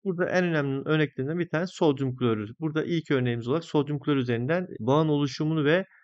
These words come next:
Lewis nokta yapısının nasıl yazıldığını görmeye çalışacağız. Bütün örneklere bunu uyarlamaya çalışacağız. Sodyum ve klor, yani sodyum ve klorun durumuna bakacağız. Sodyum iki sekiz bir, yani baktığımızda değerlik elektron sayısı bir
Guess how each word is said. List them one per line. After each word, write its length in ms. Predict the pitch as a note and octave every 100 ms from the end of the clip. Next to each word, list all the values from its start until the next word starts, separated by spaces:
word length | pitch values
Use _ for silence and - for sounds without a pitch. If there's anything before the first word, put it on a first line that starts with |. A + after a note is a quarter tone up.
| -
Lewis 240 | C#3 D3+ D3+
nokta 220 | C3 D#3
yapısının 320 | C3 - F3
nasıl 220 | C#3 C3
yazıldığını 400 | C#3 B2 A#2+ B2+
görmeye 320 | A#2+ A#2 G#2+
çalışacağız. 420 | G#2 A2 G#2 F#3 E3+
Bütün 220 | C#3 B2+
örneklere 520 | F3+ C#3 B2 B2 F#3 D3
bunu 100 | C#3+
uyarlamaya 420 | C3+ B2+ B2+ B2
çalışacağız. 500 | B2 G#2+ - G3 G#3 _ _ _ _
Sodyum 460 | - G#3+ F#3 F3+
ve 140 | G3+ G#3
klor, 340 | G3 E3+ A#2+
yani 240 | B2+ D#3+ D3
sodyum 420 | - G3 F3 F3
ve 80 | E3
klorun 300 | E3 F3 F#3
durumuna 340 | D3+ D#3 D#3+
bakacağız. 340 | B2+ B2+ C3 G3
Sodyum 340 | - G3 F3 F#3
iki 200 | - F#3+
sekiz 400 | G3 F#3 F3+ D#3
bir, 180 | F#3+ - _ - _
yani 440 | E3 F3+ D3 D#3+ C#3
baktığımızda 760 | D#3+ D#3 E3+ D#3+ D3+ F3 F3+ -
değerlik 260 | B2 D#3 D#3
elektron 300 | D#3+ D3 D#3+
sayısı 460 | D3+ D3+ C#3 C3+ C3+
bir 180 | F3